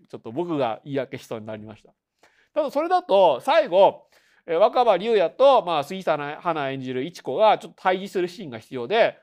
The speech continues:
まあ、探すもそうですよね。探すもお父さんと娘が対峙するシーンで終わってましたけど、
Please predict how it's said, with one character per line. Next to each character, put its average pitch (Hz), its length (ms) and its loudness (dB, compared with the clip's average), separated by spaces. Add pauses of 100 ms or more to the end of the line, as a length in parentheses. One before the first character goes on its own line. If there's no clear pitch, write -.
ま 190 80 -4
あ、 160 40 -6
探 302 280 4
す 381 80 -6
も 269 100 -6
そ 180 120 -6
う - 20 -6
で 113 60 -8
す - 60 -16
よ 143 40 -8
ね。 247 220 -8 (240)
探 269 220 2
す 311 120 -8
も 254 380 0
お 175 80 -6
父 220 240 2
さ 147 200 0
ん 123 100 -14
と 180 180 0
娘 151 340 -8
が 131 80 -6
対 147 260 -6
峙 147 60 -8
す 147 100 -14
る 139 80 -6
シ 139 120 -12
ー 131 60 -10
ン - 20 -16
で 107 80 -12
終 110 80 -8
わ 120 60 -6
っ - 60 -20
て - 60 -10
ま 139 80 -10
し - 60 -18
た 131 60 -16
け 120 100 -10
ど、 165 240 0